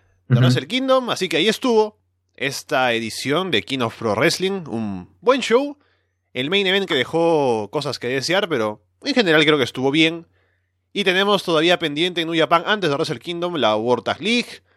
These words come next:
Speaker 1: Power Struggle, así que veremos cómo cierran este año de cara al evento más grande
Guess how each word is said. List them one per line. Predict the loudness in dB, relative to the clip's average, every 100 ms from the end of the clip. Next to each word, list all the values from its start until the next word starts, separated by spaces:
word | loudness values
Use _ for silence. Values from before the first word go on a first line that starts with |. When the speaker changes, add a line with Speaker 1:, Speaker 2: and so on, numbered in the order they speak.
| _ _
Speaker 1:
Power | 2 4 4 0
Struggle, | 2 4 4 2 -2 _ _ _ _ _
así | -10 -2
que | 2
veremos | 2 2 0
cómo | -2 -2 -2
cierran | 2 2 4 0 -4 _ _ _
este | -10 -6 0 2
año | 2 0 -2
de | 0
cara | 2 4 4 4
al | 2 -2
evento | -2 -2 -2
más | -4 -2
grande | -2 -2 -4 -10